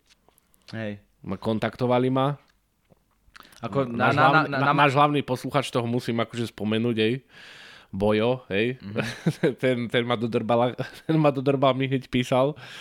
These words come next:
Speaker 2: Hovorím, no čo ti poviem, Bojo, ve-, veľa je toho, čo <laughs>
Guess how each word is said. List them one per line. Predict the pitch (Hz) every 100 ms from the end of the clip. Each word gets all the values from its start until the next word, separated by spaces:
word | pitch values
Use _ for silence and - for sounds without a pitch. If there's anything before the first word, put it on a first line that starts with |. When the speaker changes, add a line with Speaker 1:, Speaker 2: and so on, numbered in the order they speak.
| - - - - - - -
Speaker 2:
Hovorím, | - 104 95
no | 92
čo | -
ti | 98 - 139
poviem, | 98 95
Bojo, | 95 92 87
ve-, | 90 90
veľa | 95 107 98
je | 87
toho, | - 92
čo | -
<laughs> | -